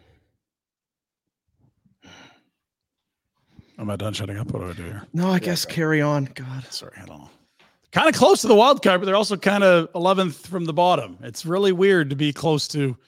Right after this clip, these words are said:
Speaker 1: the top ten pick, but also close to a wild card. That, that's literally still frozen.
Speaker 3: What's the
Speaker 1: Frozen,
Speaker 3: word I was
Speaker 1: frozen.
Speaker 3: for? That must mean that there's, uh,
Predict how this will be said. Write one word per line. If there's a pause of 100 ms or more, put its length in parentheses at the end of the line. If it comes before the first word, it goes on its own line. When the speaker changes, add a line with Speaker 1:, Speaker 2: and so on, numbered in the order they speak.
(360)
Speaker 1:
the
top
ten
pick,
but
also
close
to
a
wild
card.
That, (100)
that's
literally (1700)
still
frozen. (880)
Speaker 3:
What's
the
Speaker 1:
Frozen,
Speaker 3:
word
I
was
Speaker 1:
frozen.
Speaker 3:
for?
That
must
mean
that
there's,
uh,